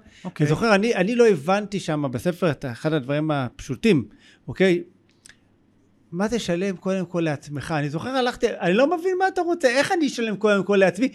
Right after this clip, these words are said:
Speaker 1: יש לי
Speaker 2: בסדר?
Speaker 1: ספקים, יש לי
Speaker 2: לא,
Speaker 1: מס הכנסה.
Speaker 2: כן, יש לי כל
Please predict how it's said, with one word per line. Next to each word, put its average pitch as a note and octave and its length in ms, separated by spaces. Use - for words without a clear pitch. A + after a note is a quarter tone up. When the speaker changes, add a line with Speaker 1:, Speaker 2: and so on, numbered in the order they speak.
Speaker 1:
יש A#2+ 120
לי - 60
Speaker 2:
בסדר? G3+ 260
Speaker 1:
ספקים, B3+ 320
יש D3 100
לי G3+ 80
Speaker 2:
לא, A3 80
Speaker 1:
מס A3 120
הכנסה. A3+ 420
Speaker 2:
כן, E4 400
יש D#4+ 220
לי D#4 160
כל C#4+ 140